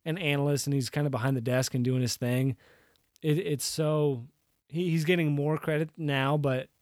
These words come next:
you know, I think over his, over his career, he has not gotten the credit for his, his mind.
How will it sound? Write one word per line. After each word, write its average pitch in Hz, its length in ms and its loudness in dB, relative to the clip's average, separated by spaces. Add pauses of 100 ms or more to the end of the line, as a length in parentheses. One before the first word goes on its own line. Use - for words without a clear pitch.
(140)
you 143 100 -2
know, 127 160 2
I 127 80 0
think 139 240 -4
over 139 240 0
his, 131 220 -2
over 131 200 0
his 120 120 0
career, 123 340 0
he 113 180 -2
has 120 120 0
not 123 320 0
gotten 131 200 -2
the 131 80 -4
credit 123 420 0 (580)
for 147 180 -2
his, 123 400 -2 (720)
his 147 260 2
mind. 131 680 0